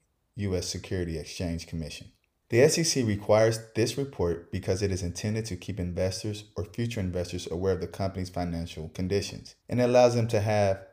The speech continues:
enough information before they decide whether or not they want to buy or sell shares in the company. Some of the information that is documented in the Form ten K includes its history, organizational structures, financial statements, earnings per share,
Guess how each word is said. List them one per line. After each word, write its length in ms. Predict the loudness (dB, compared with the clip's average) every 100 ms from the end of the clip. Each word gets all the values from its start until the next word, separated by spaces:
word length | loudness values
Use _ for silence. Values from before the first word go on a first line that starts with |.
| _
enough 440 | -2 2 2 2
information 720 | -2 0 0 2 0 -2 -8 -6
before 300 | -6 -2 0
they 100 | 2
decide 480 | 0 0 2 2 2
whether 220 | 2 2
or 20 |
not 240 | 0 0
they 80 | 0
want 160 | -2 -2
to 40 | -4
buy 520 | -2 0 0 -2 -4 -14 _ _
or 100 | -2
sell 300 | 0 2 4
shares 380 | 2 0 -2 -2
in 140 | -2
the 60 | -2
company. 440 | 0 -4 -4 -10 -14 _ _
Some 220 | -2 4 6
of 120 | 6
the 100 | 4
information 500 | 2 2 2 2 2
that 120 | 0
is 120 | -2
documented 540 | 0 0 0 -2 -2 -2
in 60 |
the 60 | -4
Form 340 | -4 -2 -2
ten 260 | -4 -4 -4
K 380 | -4 -6 -6 -12 _
includes 580 | -2 -2 0 0 0 -4
its 140 | -8 -2
history, 580 | -2 -2 -4 -6 -8 6
organizational 720 | 6 8 4 2 0 -2 -6
structures, 580 | -4 -4 -6 -6 -10 -10 _ _
financial 420 | 0 2 0 -2
statements, 640 | -6 -2 -4 -2 -4 -6 -12 _ _
earnings 320 | 2 4 0
per 160 | -2 -4
share, 560 | 0 2 4 2 -6